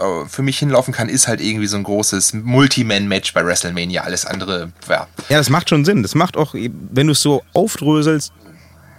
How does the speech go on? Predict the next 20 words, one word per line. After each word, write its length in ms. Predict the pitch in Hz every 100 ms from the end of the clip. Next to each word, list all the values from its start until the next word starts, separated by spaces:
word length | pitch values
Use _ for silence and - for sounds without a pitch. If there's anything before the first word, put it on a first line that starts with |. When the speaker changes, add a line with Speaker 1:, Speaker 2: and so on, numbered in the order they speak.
| - -
Speaker 2:
total 640 | 151 - 165 196 220 226 - -
viel 600 | - - 175 190 185 185 - -
Sinn. 340 | 151 185 117 101 _ - _ -
Aber 360 | 127 131 131
Speaker 1:
Ja. 60 | 127
Speaker 2:
ich 140 | 123 -
bin 220 | 147 165 _
aus 140 | 143
irgendwelchen 300 | 165 202 190
Gründen 320 | 151 180 160 160
nicht 220 | 196 -
auf 80 | -
den 140 | 180
Trichter 280 | - 180 127
gekommen. 300 | 107 113 110
Ich 100 | -
hatte 120 | 143
das 140 | 147 135
echt 220 | 156 -
als 160 | 151